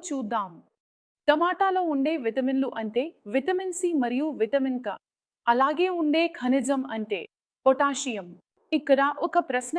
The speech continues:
వస్తుంది, ప్రతి రోగి మనసులో ఈ ప్రశ్న వస్తుంది, "టమాటా లేకుండా ఏదైనా కూరగాయ వండలేము, టమాటా లేకుండా ఆహారంలో రుచి కూడా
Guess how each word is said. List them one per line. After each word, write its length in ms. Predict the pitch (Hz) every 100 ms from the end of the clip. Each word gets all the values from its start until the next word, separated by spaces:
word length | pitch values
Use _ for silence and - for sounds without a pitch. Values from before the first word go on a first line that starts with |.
| 320
వస్తుంది, 440 | 233 - 240 196 175 - _ _
ప్రతి 260 | - 302 370 370
రోగి 260 | 359 330 349 311
మనసులో 400 | 269 269 277 294 - 269
ఈ 20 | 285
ప్రశ్న 280 | 233 233 311 262
వస్తుంది, 440 | 240 - 220 185 160 _ _ _
"టమాటా 400 | 262 262 320 320 320
లేకుండా 400 | 262 254 269 247 254 247 233
ఏదైనా 340 | 262 311 330 320 320
కూరగాయ 460 | 269 269 294 269 269 277
వండలేము, 480 | 240 214 202 180 170 180 _ _
టమాటా 400 | 262 262 330 339 339 269
లేకుండా 420 | 262 262 240 240 233 - 254
ఆహారంలో 540 | 294 285 339 339 320 330 247
రుచి 220 | 226 262 262
కూడా 200 | 262